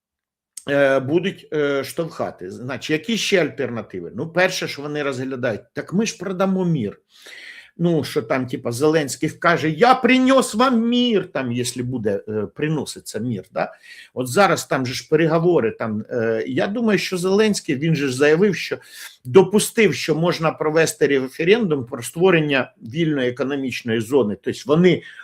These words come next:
обкрутять, не, бо якщо ж просто сказати, е, винести на, е, референдум неможливий, якщо там ідеться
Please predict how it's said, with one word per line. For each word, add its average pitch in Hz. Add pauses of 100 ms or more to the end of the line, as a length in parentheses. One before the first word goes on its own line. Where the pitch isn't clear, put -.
обкрутять, 185 (300)
не, 165 (220)
бо 156
якщо 175
ж -
просто 185
сказати, 170
е, 156
винести 160
на, 151
е, 139
референдум 170
неможливий, 156
якщо 156
там 180
ідеться 156